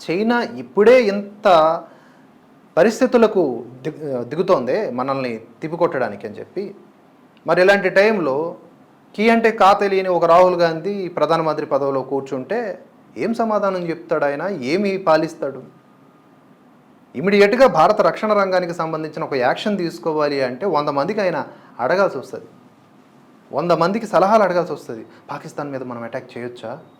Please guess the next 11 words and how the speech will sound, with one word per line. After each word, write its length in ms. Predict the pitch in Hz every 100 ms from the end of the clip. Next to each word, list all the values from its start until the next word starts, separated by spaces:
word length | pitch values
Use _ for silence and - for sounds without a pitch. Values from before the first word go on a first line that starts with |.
| _ _ _ _ 117
ఆ, 100 | 113 -
చైనా 160 | 139 151
మీద 180 | 139
చేయొచ్చా, 560 | 120 - 113 117 - 123 - _ _ _ -
మళ్ళీ 140 | 131 127
ఫీల్ 200 | 143 156
అవుతారేమో 500 | 147 147 127 123 120
ఇక్కడ 200 | 120 120
ఉన్నటువంటి, 640 | 123 120 120 120 117 110 - - -
ఆ, 100 | 117
పాకిస్తాన్ 520 | 113 120 127 - 123